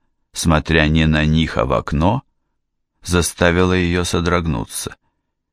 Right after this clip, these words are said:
Неожиданно она увидела в нем мужчину и испугалась. Муж ничего не сказал ей в ответ. Он встал и наклонился к лампе, чтобы взглянуть на часы.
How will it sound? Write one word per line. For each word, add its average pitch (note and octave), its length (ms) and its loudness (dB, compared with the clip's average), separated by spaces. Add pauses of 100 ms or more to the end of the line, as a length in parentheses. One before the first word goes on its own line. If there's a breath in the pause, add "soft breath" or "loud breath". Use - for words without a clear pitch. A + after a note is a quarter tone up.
(440)
Неожиданно F2+ 800 2
она F2+ 220 0
увидела F2+ 520 0
в E2 60 0
нем E2+ 300 2
мужчину G#2+ 640 0
и G2 100 0
испугалась. - 880 -6 (1000 loud breath)
Муж D#3 280 2
ничего E3 400 0
не F#2+ 140 2
сказал D2+ 440 2
ей D2+ 180 2
в C#2+ 80 0
ответ. C#2+ 540 -2 (480 loud breath)
Он A#2 220 2
встал D#3 460 0
и A#2+ 140 0
наклонился A#2 720 0
к - 100 -6
лампе, C3+ 360 2
чтобы A2 340 0
взглянуть G#2 580 0
на G2 140 0
часы. - 540 -6